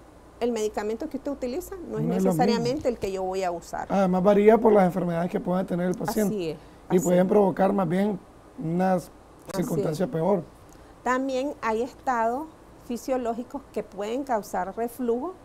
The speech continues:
Speaker 1: y que posteriormente, después de eso, desaparece. Por ejemplo, la embarazada. Las
Speaker 2: Ah, claro,
Speaker 1: embarazadas
Speaker 2: es cierto.
Speaker 1: tienden a hacer mucho reflujo, mucho reflujo,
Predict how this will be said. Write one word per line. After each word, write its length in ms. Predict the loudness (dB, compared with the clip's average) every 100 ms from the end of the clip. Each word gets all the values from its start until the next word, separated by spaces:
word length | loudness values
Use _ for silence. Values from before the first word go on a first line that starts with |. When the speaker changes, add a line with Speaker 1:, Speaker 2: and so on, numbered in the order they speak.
| -20 -20 -12
Speaker 1:
y 100 | -6
que 120 | -6
posteriormente, 840 | -4 -6 -4 -4 -4 -6 -6 -4 -4
después 360 | -4 -4 -4
de 120 | -2 -4
eso, 160 | -2
desaparece. 560 | -6 -4 -8 -8 -8 -14
Por 180 | -10 -10
ejemplo, 480 | -8 -10 -10 -12 -12 -12 -12 -6
la 120 | -6
embarazada. 640 | -6 -6 -8 -8 -10 -10 -14 -18 -20 -16
Las 20 | -8
Speaker 2:
Ah, 40 |
claro, 120 | -4
Speaker 1:
embarazadas 540 | 0 0 0 2 2 0
Speaker 2:
es 40 | -2
cierto. 240 | -2 0 -2
Speaker 1:
tienden 140 | -6 -10 -20 -20 -20 -20 -6
a 220 | 4 6 6
hacer 360 | 2 0 2
mucho 580 | 2 0 -2 -4 -6 -8
reflujo, 640 | -6 -8 -8 -6 -6 -8 -12 -14 -18 -6
mucho 300 | -6 -4 -2
reflujo, 560 | -4 -2 -4 -2 -4